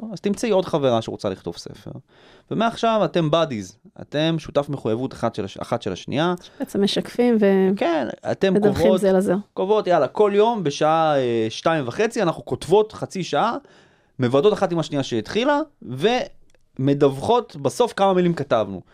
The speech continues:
Speaker 1: מי שכתבה הכי הרבה מילים השבוע, מזמינה את השנייה לארוחת ערב.
Speaker 2: נשמע טוב.
Speaker 1: בום, פצצה, הוספנו משחקיות, הוספנו פאן, הוספנו כיף לתהליך. זה, כן.
Speaker 2: אתה יודע, אנחנו תמיד בחיים, כשמדברים על, אה, מחירים,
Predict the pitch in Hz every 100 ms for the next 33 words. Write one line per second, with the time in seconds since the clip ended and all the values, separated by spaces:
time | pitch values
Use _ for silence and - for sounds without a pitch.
0 | _ _ - 233 208 170 165 170 147 175
1 | 160 143 135 139 127 - 117 196 247 202
2 | 147 165 175 - 156 147 123 131 113 110
3 | 92 87 - 226 262 254 160 233 330 311
4 | 247 - 220 - 339 - - 160 202 196
5 | 202 165 - 151 - 180 196 175 143 156
6 | - 135 - 180 175 156 143 156 147 -
7 | 147 139 135 127 147 185 170 - - 175
8 | - - _ - - - - - - -
9 | - - - 202 208 214 208 - 190 190
10 | 208 233 247 208 220 220 - 185 180 208
11 | 196 233 208 185 175 - 214 269 262 262